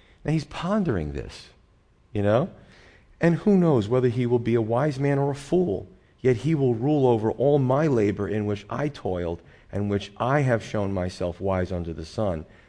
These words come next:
This also is vanity. A lot of I's there, by the way. "Therefore I turned my heart and despaired of all the labor in which I had toiled under the sun. For there is a man whose labor is with wisdom, knowledge, and skill, yet he must leave his heritage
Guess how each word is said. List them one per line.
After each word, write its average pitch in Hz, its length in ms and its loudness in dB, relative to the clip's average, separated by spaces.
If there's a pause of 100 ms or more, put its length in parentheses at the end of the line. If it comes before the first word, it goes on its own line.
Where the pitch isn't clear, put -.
(160)
This 98 220 -4
also 92 340 -4
is 82 140 -6
vanity. 85 340 -4
A 85 60 -6
lot 92 160 0
of 98 120 -4
I's 90 360 -2
there, 76 200 -6
by 76 200 -6
the 76 80 -6
way. 78 300 -6 (840)
"Therefore 131 500 4
I 143 240 2
turned 104 400 -2
my 95 160 0
heart 92 400 -2
and 92 160 -4
despaired 95 640 -2 (240)
of 87 140 -8
all 110 180 4
the 135 80 4
labor 104 380 2
in 95 160 0
which 90 260 -4
I 113 140 -2
had 113 240 -4
toiled 101 420 -2
under 85 180 -4
the 90 120 -8
sun. 110 400 -8 (560)
For 120 100 -2
there 147 180 6
is 139 120 2
a 131 40 4
man 131 280 2
whose 113 220 -2
labor 113 380 2
is 92 200 -4
with 98 240 -6
wisdom, 95 400 -4
knowledge, 87 320 -2
and 107 120 -4
skill, 95 280 -6
yet 113 220 -2
he 135 200 -6
must 139 480 -2
leave 139 220 -2
his 131 160 -4
heritage 139 640 -4